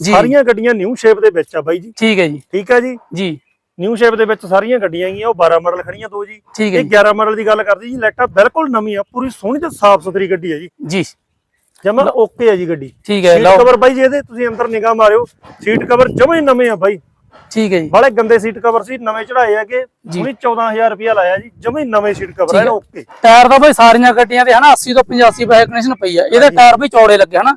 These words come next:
Speaker 2: ਇਹਦੇ ਚੌੜੇ ਟਾਇਰ ਆ ਬਾਈ ਜੀ,
Speaker 1: ਠੀਕ ਹੈ।
Speaker 2: ਸੋਲਾਂ ਨੰਬਰ ਟਾਇਰ ਆ।
Speaker 1: ਜੀ।
Speaker 2: ਇਹ ਟਾਇਰਾਂ ਦੀ ਹਾਲਤ ਹੈਗੀ ਆ ਨੱਬੇ ਪੈਸੇ।
Speaker 1: ਠੀਕ ਹੈ ਜੀ।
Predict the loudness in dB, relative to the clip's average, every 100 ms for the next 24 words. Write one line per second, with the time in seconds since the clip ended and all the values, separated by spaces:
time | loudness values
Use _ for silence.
0 | -2 -4 0 0 2 0 2 2 2 2
1 | -2 -6 -14 _ _ _ -4 0 0 -2
2 | -8 -2 4 4 4 -2 -8 -6 -4 -6
3 | 0 0 2 -2 -2 0 0 0 -4 -2
4 | -2 -4 -6 -6 -6 -6 -14 _ -2 -2
5 | 0 -4 -6